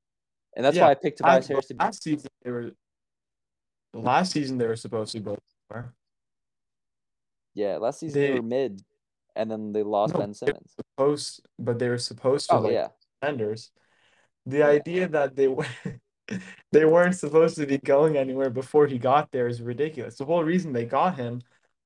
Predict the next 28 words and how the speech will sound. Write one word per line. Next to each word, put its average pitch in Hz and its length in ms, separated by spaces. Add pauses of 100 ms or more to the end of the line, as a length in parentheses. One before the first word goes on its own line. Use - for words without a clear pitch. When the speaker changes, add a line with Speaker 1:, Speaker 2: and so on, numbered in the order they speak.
(140)
Speaker 2:
is 135 160
because 139 240
they 131 100
were 143 240
supposed 123 420
to 113 60
be 113 120
going 113 280
somewhere, 110 460
Speaker 1:
He's 127 140
Speaker 2:
but - 20
Speaker 1:
a 123 80
Speaker 2:
they 123 40
Speaker 1:
play 113 200
finisher. 120 540
Yeah, 98 300
he's 92 220
not 90 240
a 85 80
developmental 87 520
coach. - 360 (840)
Speaker 2:
Yeah, 185 200
I 156 100
mean, 160 340 (840)
twenty 160 380
eighteen, 143 640 (640)
so, - 320
like, 120 380